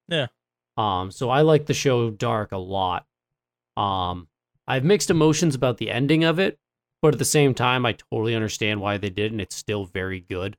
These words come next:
Speaker 1: I think it's got a second
Speaker 2: Um,
Speaker 1: season coming, too, so.
Speaker 2: Yeah. Well, it's, without giving away too much, it's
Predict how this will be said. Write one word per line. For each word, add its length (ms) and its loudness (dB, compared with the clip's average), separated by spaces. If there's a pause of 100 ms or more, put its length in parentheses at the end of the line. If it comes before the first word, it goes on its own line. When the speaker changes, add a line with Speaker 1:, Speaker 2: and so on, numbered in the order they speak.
Speaker 1:
I 60 2
think 180 -2
it's 100 -4
got 140 2
a 40 2
second 320 0
Speaker 2:
Um, 40 -2
Speaker 1:
season 460 -6
coming, 320 -8
too, 340 -6
so. 360 -6 (840)
Speaker 2:
Yeah. 340 0 (460)
Well, 180 6
it's, 220 0 (1040)
without 300 4
giving 200 6
away 260 6
too 220 -2
much, 300 0
it's 240 -2